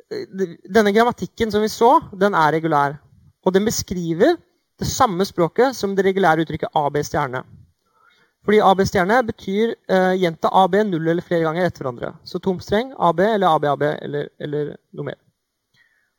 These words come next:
La oss si at vi har lyst til å beskrive mengden av absolutt alle strenger over, eh, det alfabetet.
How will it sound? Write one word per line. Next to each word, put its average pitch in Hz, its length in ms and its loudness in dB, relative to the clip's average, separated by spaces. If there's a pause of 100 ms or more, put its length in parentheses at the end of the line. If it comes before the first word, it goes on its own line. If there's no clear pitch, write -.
(960)
La 233 160 6
oss 269 140 -2
si 247 60 2
at 214 100 2
vi 233 80 4
har 220 40 -2
lyst 196 140 -6
til 202 80 -6
å 226 40 -2
beskrive 185 360 -2
mengden 170 260 -2
av 175 140 0
absolutt 190 340 -8
alle 165 300 0
strenger 185 520 -2
over, 170 640 2
eh, 160 60 0
det 151 80 0
alfabetet. 160 560 0